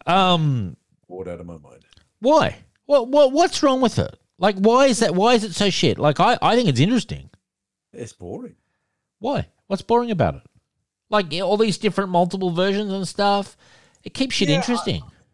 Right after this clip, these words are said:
Speaker 2: Mm, okay, I mean, that's what you do to, like, tell interesting <laughs> stories and keep shit interesting. Fair enough.
Speaker 1: <laughs>
Speaker 2: I have to do when they get past the multiverse phase.
Speaker 1: Well, what's gonna happen then?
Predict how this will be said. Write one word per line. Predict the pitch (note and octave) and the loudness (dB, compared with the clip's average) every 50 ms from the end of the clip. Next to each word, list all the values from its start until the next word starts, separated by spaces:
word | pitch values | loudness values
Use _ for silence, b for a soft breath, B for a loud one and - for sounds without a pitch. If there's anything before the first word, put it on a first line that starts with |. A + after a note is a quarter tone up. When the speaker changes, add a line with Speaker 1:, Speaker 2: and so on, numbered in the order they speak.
| _ _ | _ _
Speaker 2:
Mm, | G3+ G#3+ G#3+ G#3+ F3 C3 B2 B2 A#2+ A#2+ A#2 A#2 A2+ A2 G#2+ F2+ G#2+ A2+ A#2 A#2+ A#2+ A#2 G#2+ | -16 -14 -12 -12 -12 -12 -12 -12 -12 -12 -12 -12 -12 -14 -14 -16 -16 -16 -16 -14 -14 -14 -14
okay, | A#2+ - - G#2 G2+ A2+ | -10 -10 -8 -8 -6 -8
I | A#2 | -8
mean, | A2+ G#2+ G#2+ G#2+ | -8 -8 -8 -8
that's | A2+ A#2 A#2 - | -8 -8 -10 -10
what | G#2 A2 | -12 -12
you | G#2 G2+ | -12 -12
do | - G2 A2 G#2+ | -10 -12 -12 -10
to, | F#2+ G2+ F#2 E2+ | -10 -10 -10 -10
like, | F#2+ F2+ F2 - | -10 -10 -12 -12
tell | - - A2 F#2+ | -12 -12 -10 -10
interesting | F#2+ G2 F2+ F#2+ - - F2+ E2+ | -10 -10 -12 -14 -14 -14 -16 -16
<laughs> | |
stories | - - - C3+ A#2+ A2+ A2+ G2+ | -18 -14 -12 -10 -10 -10 -10 -12
and | G2+ G2 | -14 -14
keep | - A#2+ F2+ | -16 -16 -16
shit | - - G2+ F#2 | -14 -14 -12 -12
interesting. | G2 G2+ G#2 G#2 - _ F#2+ F2+ F#2 | -12 -12 -14 -16 -16 _ -16 -16 -14
Fair | F#2 - - E2 F2 F#2 | -14 -14 -14 -12 -14 -14
enough. | D#2 D#2 E2+ D2+ - _ _ _ _ _ | -14 -16 -18 -18 -20 _ _ _ _ _
Speaker 1:
<laughs> | _ _ _ - - _ | _ _ _ -20 -6 _
Speaker 2:
I | F#3+ D3+ - | -2 -2 -2
have | - E3 | -2 -4
to | - A#2+ | -6 -8
do | F2 A#2 A#2 - | -8 -10 -8 -6
when | A#2+ A#2+ A#2 | -6 -6 -4
they | A2+ A#2 A2+ | -2 -4 -4
get | - A#2+ A#2 | -4 -6 -8
past | - A#2+ A#2 C3 C3 - | -6 -4 -4 -4 -4 -6
the | B2 G#2 | -8 -6
multiverse | F#2 F#2 F#2+ - G2+ E2 F#2 F2 F2 - | -6 -6 -6 -6 -8 -10 -10 -10 -10 -12
phase. | - F2+ F2 F#2 G#2+ - - _ _ _ _ _ _ _ _ _ _ _ _ _ _ _ _ - | -12 -12 -12 -12 -14 -16 -20 _ _ _ _ _ _ _ _ _ _ _ _ _ _ _ _ -8
Speaker 1:
Well, | G#2+ A#2 | -4 -2
what's | C3+ C3+ - - | -2 -2 -2 -2
gonna | D#3 C#3+ C#3 | 0 2 2
happen | D3 D3+ D3+ D3 D#3 | 2 2 0 -2 -2
then? | F3+ A3 A3 B2+ | -2 -2 -2 -4